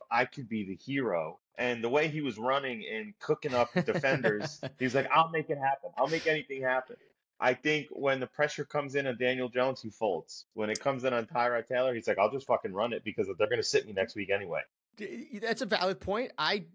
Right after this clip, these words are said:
Speaker 2: disagree just because of this one instance that happened during the game, and is when we were in,
Speaker 1: Okay.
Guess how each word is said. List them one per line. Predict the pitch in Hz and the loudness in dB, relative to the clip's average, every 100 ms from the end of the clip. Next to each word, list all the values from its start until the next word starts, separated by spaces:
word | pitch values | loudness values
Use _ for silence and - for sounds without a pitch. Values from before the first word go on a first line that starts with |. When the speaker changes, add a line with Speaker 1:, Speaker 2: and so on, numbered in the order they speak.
| - | -4
Speaker 2:
disagree | 220 - 175 175 190 170 | -2 -2 -2 2 2 2
just | 180 190 | 2 2
because | - - 180 160 | 0 2 2 2
of | 147 | 0
this | 151 | 0
one | 143 156 165 180 185 190 _ _ _ _ | 0 2 4 4 2 -4 _ _ _ _
instance | 180 180 - 170 151 | -2 0 0 -4 -2
that | - 135 | -2 0
happened | 147 147 156 | 0 -2 -2
during | 147 143 | -2 -2
the | |
game, | 127 147 170 165 | -2 -2 -2 -2
and | 139 | 0
is | 139 123 | 0 2
when | 147 139 | 0 2
we | 135 | 2
were | 156 156 | 4 4
in, | 151 180 | 4 4
Speaker 1:
Okay. | 135 | 0